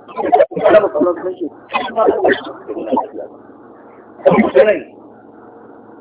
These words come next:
ƴaƴan kyauta ba, ƴaƴa nono guda Allah ya kira. Ba shi Allah ba. Shi wannan ya saki nono, wannan ya karɓa sun tafi su karɓa. Abin da ya kawo kashi su, su, su, su, su,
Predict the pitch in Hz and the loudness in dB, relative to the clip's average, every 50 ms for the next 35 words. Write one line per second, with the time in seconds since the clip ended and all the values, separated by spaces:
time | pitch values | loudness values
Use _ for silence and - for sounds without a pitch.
0 | - - - - - 175 175 180 349 - - - - 370 - - - - - - | -2 0 2 4 4 4 4 2 0 0 2 4 4 6 6 6 4 4 2 2
1 | - 269 208 208 214 214 - 214 208 208 208 208 208 214 220 214 214 214 208 208 | 0 2 2 2 2 2 2 0 0 0 -2 -2 -2 0 2 2 2 2 0 -2
2 | 196 170 147 143 135 - - 135 131 120 - - 151 165 170 170 170 151 - - | -2 -2 -2 -2 -2 -4 -6 -8 0 4 4 4 4 4 0 0 0 0 0 0
3 | - - - - - - - - - - - - - - - - - - - - | -4 -6 -8 -8 -8 -8 -8 -10 -14 -18 -20 -20 -20 -20 -20 -20 -20 -20 -20 -20
4 | - - - - - - - - - - - - - - - - - 403 - - | -20 -20 -20 -20 -20 -20 -20 -20 -20 -20 -20 -12 -6 -6 0 2 4 4 4 4
5 | - - - - - - - - - - - - - - - - - - - - | 2 -2 -4 -8 -14 -18 -18 -18 -20 -20 -20 -20 -20 -20 -20 -20 -20 -12 0 4
6 | 208 208 214 214 208 208 190 175 165 175 175 175 175 170 156 - 160 160 160 170 | 6 6 6 6 4 0 -2 -4 -2 0 0 0 0 -2 -8 -12 -12 -10 -6 -6
7 | 170 170 165 156 131 127 135 302 151 147 139 127 123 127 127 139 143 139 - 127 | -6 -4 -4 -4 -4 -4 -4 -4 -4 -6 -8 -4 0 2 2 2 2 0 -4 -8
8 | - - 117 120 - - 131 131 - 127 123 - 131 - - 123 117 - - - | -6 -6 -8 -8 -8 -10 -8 -6 -4 -4 -4 -6 -10 -12 -8 -6 -6 -4 -4 -4
9 | - - - - - - - - - - - - - - - - - - - - | -4 -4 -4 -4 -8 -16 -20 -20 -20 -20 -20 -20 -20 -20 -20 -20 -20 -20 -20 -20
10 | - - - - - - - - - - - - 165 - - 208 214 - - 170 | -20 -20 -20 -8 -4 -2 2 4 6 6 6 4 2 0 0 -2 -2 0 2 2
11 | 165 - - 165 165 165 - - - - - - - 302 - - - 440 508 - | 4 4 4 4 4 4 2 -4 -10 -10 -12 -14 -16 -16 -16 -12 -10 -8 -8 -8
12 | - - - - 277 - - 269 - - - | -10 -12 -14 -14 -16 -14 -12 -14 -14 -14 -16